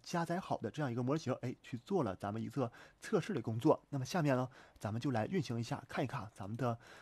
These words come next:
嗯，这个代码会，啊，不是说咱们代码，看一看咱们保存模型的时候的一个效果啊。我们，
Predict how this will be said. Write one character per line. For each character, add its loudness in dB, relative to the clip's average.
嗯， 0
这 -2
个 2
代 2
码 2
会， 0
啊， -4
不 0
是 2
说 4
咱 0
们 0
代 2
码， 2
看 -2
一 2
看 -2
咱 -4
们 -2
保 0
存 -2
模 6
型 -2
的 2
时 -2
候 0
的 6
一 0
个 4
效 0
果 -2
啊。 -6
我 -6
们， -8